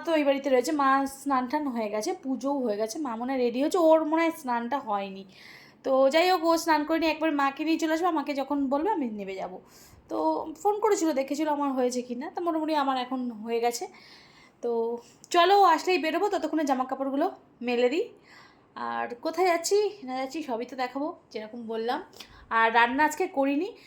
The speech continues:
কারণ কখন আসবো না আসবো ঠিক নেই খাবার। আহ,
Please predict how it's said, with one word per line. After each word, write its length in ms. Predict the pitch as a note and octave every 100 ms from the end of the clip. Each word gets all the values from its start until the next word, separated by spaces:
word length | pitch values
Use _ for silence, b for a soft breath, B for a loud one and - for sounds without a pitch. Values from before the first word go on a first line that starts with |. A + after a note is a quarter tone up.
| B
কারণ 260 | - C#4+ D4
কখন 300 | C#4+ C#4 E4
আসবো 280 | D4+ B3+ C#4+
না 160 | D4 C4+
আসবো 600 | C4 B3+ G4 G4+ B3+ A3+ A#3 - _
ঠিক 220 | - C#4
নেই 180 | C#4 D#4
খাবার। 380 | D#4 C#4 C4 F4+ A#4+ B B B
আহ, 320 | A3+ G#3+ -